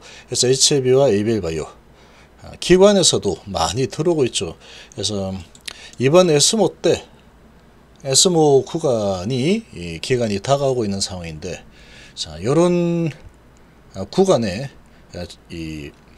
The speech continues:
에이치아이비와 에이비엘 바이오 이런 항암제 관련 주들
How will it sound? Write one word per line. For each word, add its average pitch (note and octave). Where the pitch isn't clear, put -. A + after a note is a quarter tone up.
에이치아이비와 D#3
에이비엘 C3+
바이오 F2+
이런 A#2
항암제 C#3
관련 G2+
주들 F2